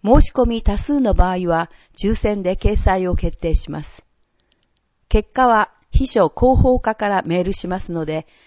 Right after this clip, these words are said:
受信設定をお願いします。ひまわりネットワークで放映中の市政情報番組、三好トゥデイの中で、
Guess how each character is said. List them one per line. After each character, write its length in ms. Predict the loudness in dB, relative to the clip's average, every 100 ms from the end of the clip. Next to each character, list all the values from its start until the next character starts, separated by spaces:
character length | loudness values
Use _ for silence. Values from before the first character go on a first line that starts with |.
| _
受 140 | -4 -2
信 240 | -2 -2
設 240 | 0 -2
定 220 | -2 -6 -4
を 160 | -2
お 80 | -2
願 260 | -4 -6 -6
い 60 |
し 120 | -8 -8
ま 140 | -6
す。 240 | -6 -8 -20 _ _ _ _ _ _ _ _ _ _ _ _ _
ひ 160 | 0 2
ま 140 | 4
わ 120 | 2 0
り 120 | -2
ネ 100 | -2
ッ 100 | -2
ト 120 | 0
ワ 120 | 0
ー 60 | -2
ク 120 | -4
で 140 | -2
放 240 | 2 2 2
映 120 | 0
中 240 | -4 -6 -4
の 260 | -4 -6 -10 _ -20 -16
市 180 | -12
政 380 | -4 -2 0 0
情 220 | 2 2
報 260 | 4 4 4
番 240 | 2 0
組、 360 | -4 -6 -6 -8 _ _
三 120 | -2
好 120 | 2
ト 360 | 4 2 2 0
ゥ 20 |
デ 160 | 2 0
イ 40 |
の 140 | 0 -4
中 300 | -4 -6 -8
で、 220 | -8 -10